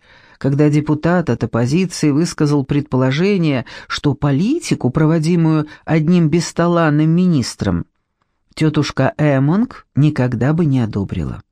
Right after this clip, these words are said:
Мара Мацве посмеялась, узнав об этом, и сейчас её тоже рассмешило обращение к тётушке Эмонг одного молоденького студента, который написал страстное любовное письмо девушке и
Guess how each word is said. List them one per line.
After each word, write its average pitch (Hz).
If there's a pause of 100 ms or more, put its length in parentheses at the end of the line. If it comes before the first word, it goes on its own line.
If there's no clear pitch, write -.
(720)
Мара 160
Мацве 147
посмеялась, 165
узнав 131
об 131
этом, 110 (600)
и -
сейчас 233
её 214
тоже 208
рассмешило 180
обращение 147
к 147
тётушке 147
Эмонг 170
одного 147
молоденького 143
студента, 160 (320)
который 185
написал 170
страстное 180
любовное 160
письмо 151
девушке 170
и 151